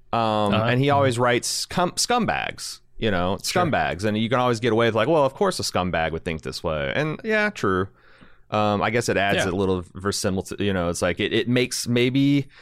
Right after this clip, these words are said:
Speaker 1: uh, it makes the later material work as a contrast. But I, I was kinda wondering, it's like, man, they are really hitting these notes hard. I, I, does this tie in? It doesn't really, but it's something you need to be
Speaker 2: Not
Speaker 1: aware
Speaker 2: so
Speaker 1: of
Speaker 2: much.
Speaker 1: becau-, because,
Speaker 2: Mm-hmm.
Speaker 1: yeah, it is, it is, uh,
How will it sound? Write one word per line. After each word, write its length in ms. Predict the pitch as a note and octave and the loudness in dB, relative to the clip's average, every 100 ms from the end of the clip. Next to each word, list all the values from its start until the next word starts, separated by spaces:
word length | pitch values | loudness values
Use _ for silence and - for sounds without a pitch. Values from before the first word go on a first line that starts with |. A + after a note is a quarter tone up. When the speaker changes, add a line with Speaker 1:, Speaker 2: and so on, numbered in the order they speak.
| - - _ _ - | -20 -20 _ _ -2
Speaker 1:
uh, 320 | C3 B2+ B2 | 2 4 4
it 80 | B2 | 4
makes 500 | B2+ B2 C3 B2 - | 4 4 2 0 -4
the 180 | A#2+ A#2+ | 0 2
later 400 | A2+ A#2 A#2+ C3 | 4 4 4 2
material 840 | B2+ A#2+ C#3 C3 C3 C3 B2+ B2+ G#2 | 0 -2 0 2 4 4 4 2 2
work 420 | G2+ G#2+ B2+ - | 2 4 2 0
as 160 | A2+ G2+ | -2 0
a 60 | |
contrast. 880 | G2+ A2+ A#2 B2+ C#3 C3 C3 C3+ - | -2 0 0 0 0 2 2 0 -2
But 100 | A#2+ | 0
I, 160 | B2+ C3+ | 2 2
I 40 | |
was 140 | D3 C#3 | 2 2
kinda 280 | F#3 E3+ | 2 2
wondering, 320 | C3 C3+ C3+ G#2 | 2 2 2 2
it's 100 | G2+ | 2
like, 100 | F#2+ | 2
man, 260 | D3 C#3+ | 2 2
they 120 | A#2+ | 4
are 100 | C#3+ G#2+ | 4 2
really 580 | F#2 B2 A2+ G2+ F#2+ - | 2 2 2 2 0 -2
hitting 280 | G#2+ - G2 | -4 -2 -2
these 160 | F#2 | -2
notes 240 | G2+ F#2+ - | 0 -2 0
hard. 180 | A2+ | 0
I, 260 | G#2 D2+ F#2 | 2 2 0
I, 80 | G2+ | -2
does 200 | F2+ G#2 | -2 -2
this 200 | A2+ B2+ | -2 -2
tie 260 | - B2 A#2 | -2 0 2
in? 300 | G#2+ A#2 G2+ | 2 0 0
It 180 | - G#2+ | -2 0
doesn't 300 | C3 B2 - | 0 0 0
really, 460 | G2+ F2 D#2+ E2+ - | 2 2 0 -2 -6
but 220 | F#2+ G#2+ | -2 0
it's 120 | G2+ - | 0 0
something 280 | B2+ A#2 A2 | -2 0 0
you 80 | |
need 160 | G#2+ G#2 | 0 -2
to 60 | G2 | -2
be 100 | G2 | 0
Speaker 2:
Not 120 | E2+ | 0
Speaker 1:
aware 120 | F#2+ F2 | 2 2
Speaker 2:
so 100 | F2+ | 0
Speaker 1:
of 80 | E2+ | 0
Speaker 2:
much. 180 | F2 | -2
Speaker 1:
becau-, 120 | - - - - | -4 -8 -14 -12
because, 280 | G#2 - G2 | -8 -2 -2
Speaker 2:
Mm-hmm. 80 | F#2+ | 0
Speaker 1:
yeah, 280 | D#2+ C#2+ C2 - | -2 -2 -4 -4
it 140 | F#2+ | -2
is, 400 | F#2 F2 - - | -2 -4 -8 -8
it 120 | - F#2+ | -4 -2
is, 320 | F2+ E2+ E2+ | -2 -4 -4
uh, 340 | E2 D#2+ E2 | -4 -2 -4